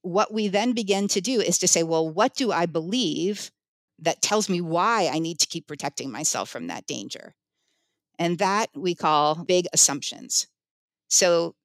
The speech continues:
one of the assumptions that I developed, I think, is probably related to being a white woman. You know, so bitch is not a random word, right? That's a sense of, like, probably how I was raised and all the messages I received about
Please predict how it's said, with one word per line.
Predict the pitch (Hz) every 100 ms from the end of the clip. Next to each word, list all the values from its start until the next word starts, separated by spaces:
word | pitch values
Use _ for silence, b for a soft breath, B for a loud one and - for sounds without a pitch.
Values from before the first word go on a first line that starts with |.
| _ _
one | 180 202
of |
the | 202
assumptions | 202 202 190 196 180
that | 180
I | 170
developed, | 170 180 175 165 -
I | 165
think, | 180 160
is | -
probably | - 165 170
related | 160 156 165 170
to | - 165 160 - 156
being | 170 170 175
a | 160
white | 160 165 185
woman. | 165 208 - - -
You | 175 165
know, | 156
so | 156 165
bitch | 156 190 175 -
is | 165 175
not | 156 160 165 - -
a | 160
random | 156 233 247 175 156
word, | 147 - - 190
right? | 160 160 185
That's | 170 -
a | 190
sense | 180 180 185
of, | -
like, | 160 -
probably | 165 165 170 170 165
how | 143
I | 160
was | 214 185
raised | 175 190 180 185 175
and | 156
all | 170
the | 208
messages | 208 214 208 208
I | 202
received | 202 - 180 170 170 165
about | 156 151 151 156